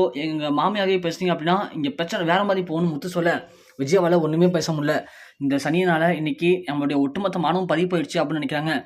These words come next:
இனிமே இவளுக்கு இந்த வீட்டுல இடம் கிடையாது. இவளை இப்பயே அடிச்சு வெளியே துரத்துங்க. அவ்வளவுதான், எல்லாம் முடிஞ்சு போச்சு அப்படின்னு சொல்ல, ரோஹிணி உடனே அழுகுறாங்க. "ஆண்டி, ஆண்டி, நான் வேணும்லாம் மன்னிக்கு-, மா-,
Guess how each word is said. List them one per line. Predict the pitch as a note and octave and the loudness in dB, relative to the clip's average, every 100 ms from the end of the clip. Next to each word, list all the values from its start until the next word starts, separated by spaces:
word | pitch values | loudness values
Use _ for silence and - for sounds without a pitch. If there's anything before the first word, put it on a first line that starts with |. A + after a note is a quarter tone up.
| _ - - - | _ -20 -20 -2
இனிமே | F3 G#3+ | 0 0
இவளுக்கு | A3 G#3 F#3+ | 0 0 0
இந்த | F3+ | 0
வீட்டுல | F#3+ F#3+ | 2 2
இடம் | F3+ | 2
கிடையாது. | G3 F3+ D#3+ C#3+ - - | 2 2 2 -4 -6 -6
இவளை | C#3+ E3 D#3+ | -2 0 0
இப்பயே | D3 A3 | 0 0
அடிச்சு | G3 F3+ | 0 2
வெளியே | F#3 F#3 | 2 2
துரத்துங்க. | F3 F3 D3+ C3+ - | 2 0 -4 -6 -8
அவ்வளவுதான், | - C#3+ E3 F3+ - - E3 | -4 -2 2 2 0 -12 -2
எல்லாம் | D#3 F#3 | 0 2
முடிஞ்சு | F#3+ F#3+ | 0 -2
போச்சு | F#3+ F3+ | -2 -2
அப்படின்னு | D#3 E3+ | -4 -2
சொல்ல, | E3 D3+ C3 - - - - | -2 -2 -2 -12 -20 -18 -2
ரோஹிணி | D#3+ G3 | 2 2
உடனே | F3 E3+ E3 | 2 2 2
அழுகுறாங்க. | E3+ F3+ E3+ D3+ C3+ - - | 2 2 2 0 -6 -14 -14
"ஆண்டி, | C3 C#3+ D3+ | -6 -4 -2
ஆண்டி, | C#3+ C3+ D3 C3+ | -2 0 -2 -2
நான் | - C#3 | -4 -2
வேணும்லாம் | C3+ D#3 D#3 D#3+ E3 | 0 0 0 -2 0
மன்னிக்கு-, | C#3+ D3+ D3 D3 | -2 -2 -6 -2
மா-, | C#3 C#3 | 0 -2